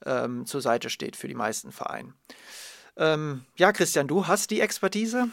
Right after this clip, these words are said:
äh, die, ähm, viele Vereine, ähm, so dringlich, ähm, brauchen oder, ähm, gerne hätten. Und, äh, um dich, ähm,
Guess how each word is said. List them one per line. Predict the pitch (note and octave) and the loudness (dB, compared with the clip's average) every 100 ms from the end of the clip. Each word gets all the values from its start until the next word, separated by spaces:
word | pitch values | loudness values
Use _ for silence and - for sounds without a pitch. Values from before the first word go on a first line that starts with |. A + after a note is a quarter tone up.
| F#3 | 0
äh, | E3+ E3 | 2 2
die, | E3+ E3+ | 0 0
ähm, | E3+ E3 E3 D#3+ | 2 2 0 -2
viele | D3 G3 G3+ F#3 | -6 0 2 4
Vereine, | - - D#3+ D3+ D3+ - | 4 4 4 4 2 2
ähm, | C#3+ C#3 C#3 C#3 C#3 - | 0 0 -2 -8 -8 -6
so | D#3 | -2
dringlich, | D#3 F#3+ E3+ D3 - - | 2 2 2 -2 -6 -2
ähm, | C#3+ C#3+ C#3+ C#3+ - - | 0 0 -2 -10 -16 -2
brauchen | D3 E3 F#3+ | 8 8 8
oder, | F3 C#3+ C3+ C3+ - | 4 4 4 2 -2
ähm, | C3+ C3+ C3 C3 C#3+ | -4 -4 -8 -10 -6
gerne | C#3 C#3+ | 2 2
hätten. | C3+ F3 F3 A3 A3+ - - - - | 4 2 2 0 0 -8 -12 -14 -4
Und, | D#3+ E3 E3 - | 2 2 2 -2
äh, | - D3 | 2 2
um | D3 F3 | 4 2
dich, | F3 D#3 - - | 2 2 0 -2
ähm, | C#3+ C#3+ C#3+ D3 | 0 0 0 -8